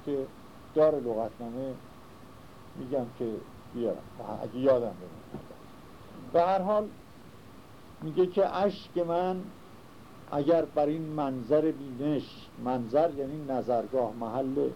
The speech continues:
محل نگاه کردن، اگر در این منظر بینش یک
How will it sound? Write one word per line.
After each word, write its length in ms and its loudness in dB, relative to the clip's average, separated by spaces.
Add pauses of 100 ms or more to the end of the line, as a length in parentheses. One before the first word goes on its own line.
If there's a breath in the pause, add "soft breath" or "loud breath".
(140)
محل 500 2
نگاه 280 2
کردن، 400 0 (1500)
اگر 280 6
در 180 4
این 220 -4
منظر 420 0
بینش 580 -4
یک 160 4